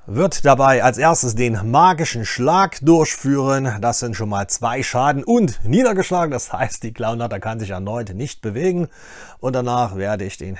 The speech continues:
Telekinese-Stoß anwenden. Ohne Telekinese. Ich bleib einfach so, so, wie ich bin. Allerdings versuche ich noch zu treffen. Und hab sogar eine achtzehn. Das heißt, nochmal extra vier Schaden, also in Summe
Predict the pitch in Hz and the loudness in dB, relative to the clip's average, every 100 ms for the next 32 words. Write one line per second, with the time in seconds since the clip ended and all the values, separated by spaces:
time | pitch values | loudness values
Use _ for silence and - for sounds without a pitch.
0 | - 147 143 143 165 214 170 - 156 165 | -8 -6 -6 -4 -4 -4 -4 -4 -4 -2
1 | 151 - - 127 117 120 120 117 113 - | -2 -4 -4 -4 -2 -2 -2 -6 -6 0
2 | 208 185 139 143 135 95 92 117 - - | 2 2 -2 -4 -4 -6 -8 -8 -10 -14
3 | - 87 87 - 92 87 - 92 92 110 | -14 -12 -12 -14 -14 -14 -16 -14 -8 -4
4 | 123 101 87 90 104 - - 143 233 170 | -2 -4 -8 -8 -8 -8 -4 0 2 0
5 | - - - - 107 98 98 98 92 - | -6 -16 -10 -6 -6 -6 -8 -10 -10 -12
6 | - - - 143 - 233 233 175 - - | -12 -14 -4 -2 2 2 2 0 -6 -4
7 | 143 151 - 120 - - 151 - 190 - | -2 -2 -4 -6 -6 -6 -8 -4 -6 -4
8 | 147 165 - - 127 185 180 110 117 - | -2 -2 -2 -2 0 0 -2 -2 -4 -2
9 | 104 104 - 98 120 151 139 127 - 143 | -4 -4 -6 -2 2 4 4 0 0 -4
10 | 135 - 135 127 - 131 - 110 110 107 | -2 -2 0 0 -2 -4 -4 -4 -4 -4
11 | 98 90 98 90 | -8 -8 -8 -10